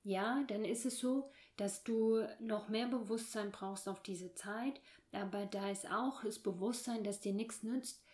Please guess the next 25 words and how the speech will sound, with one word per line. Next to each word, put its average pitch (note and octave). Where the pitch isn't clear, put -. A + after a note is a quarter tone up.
zwanzig G#3+
Minuten A3
am G#3
Handy G#3
zu G3
sein. F3
Und A3+
wenn A#3
du C#4
vielleicht A3+
sagst, A3+
na, A3
du G#3+
weißt A3
nicht, A3
ob F#3+
dein G3+
Kind A3+
vielleicht G3+
schon G#3
in G3
zehn C4
Minuten B3
wach A3
wird, A3+